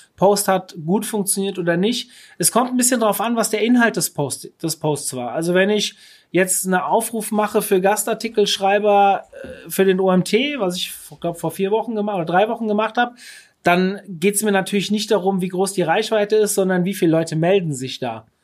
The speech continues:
Und da werde ich irgendwann einen zweiten Aufruf machen und einen dritten und dann werde ich das vergleichen miteinander.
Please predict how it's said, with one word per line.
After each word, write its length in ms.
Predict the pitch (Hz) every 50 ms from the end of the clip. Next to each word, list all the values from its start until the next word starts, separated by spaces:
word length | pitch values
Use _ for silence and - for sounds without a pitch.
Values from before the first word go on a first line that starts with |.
| _ _ _ _ -
Und 160 | 147 147 143
da 160 | 165 165 165
werde 160 | 170 175 175 180
ich 120 | - -
irgendwann 360 | 202 202 190 196 185 180 185
einen 120 | 185 180 165
zweiten 320 | - 208 190 208 208 220
Aufruf 380 | 208 202 208 202 220 220 196 214
machen 300 | 208 208 202 208 208 190
und 80 | 175
einen 100 | 160 156
dritten 380 | 143 165 175 208 208 247 226 214
und 80 | 190
dann 160 | 175 170 175 170
werde 180 | 180 175 185
ich 60 | 175
das 160 | - 185 165 -
vergleichen 520 | 170 156 151 160 165 175 170 - - 170
miteinander. 680 | 156 156 165 165 170 170 170 180 190 202 202 214 214